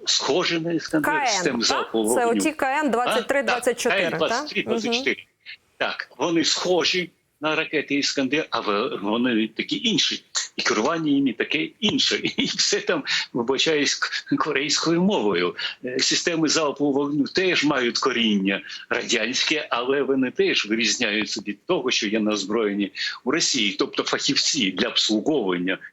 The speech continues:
Speaker 1: і, як мінімум, навчання російських вояків теж потрібні. Тобто вони обов'язково є. З іншого боку, ну, корейський диктатор, е, він хоче бути на передньому краю, технологічному передньому краю.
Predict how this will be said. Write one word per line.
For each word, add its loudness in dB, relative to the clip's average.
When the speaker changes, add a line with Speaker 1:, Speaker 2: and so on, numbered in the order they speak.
Speaker 1:
і, 2
як 0
мінімум, 4
навчання 0
російських 0
вояків 0
теж 2
потрібні. 0
Тобто -2
вони 0
обов'язково 2
є. 0
З -2
іншого 2
боку, 0
ну, 2
корейський 0
диктатор, 0
е, 2
він 2
хоче 0
бути 0
на 0
передньому 0
краю, 0
технологічному 0
передньому 0
краю. -2